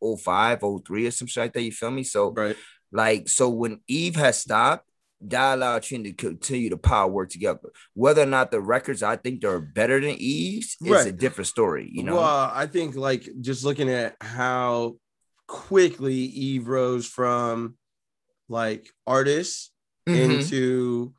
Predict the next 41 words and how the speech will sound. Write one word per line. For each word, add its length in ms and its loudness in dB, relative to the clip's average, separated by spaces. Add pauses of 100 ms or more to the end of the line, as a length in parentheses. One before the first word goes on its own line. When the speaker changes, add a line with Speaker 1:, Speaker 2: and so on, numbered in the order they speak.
(680)
Speaker 2:
acting, 340 0
Speaker 1:
Queen. 400 2 (320)
Speaker 2:
and 220 -2
then, 800 -2 (340)
you 160 -2
know, 540 2 (460)
b-, 280 -10
b-, 200 -12
we 200 -2
don't 200 6
even 180 0
know 280 4
if 180 -4
she's 220 -8
done 180 2
any 200 0
writing 540 2
or 100 -2
anything 540 -2
from 220 -4
a 40 -6
production 560 -4
standpoint. 720 0
Speaker 1:
Mm-hmm. 80 0 (360)
Speaker 2:
You 100 -2
know 80 2
what 100 4
I'm 120 0
saying? 360 -2
So, 280 2
like, 360 -2
I 80 -2
think 240 -4
from 120 0
Speaker 1:
She 80 8
Speaker 2:
a 40 8
Speaker 1:
actually 220 2
has 240 2
writing 400 4
on, 340 -2
um, 540 -4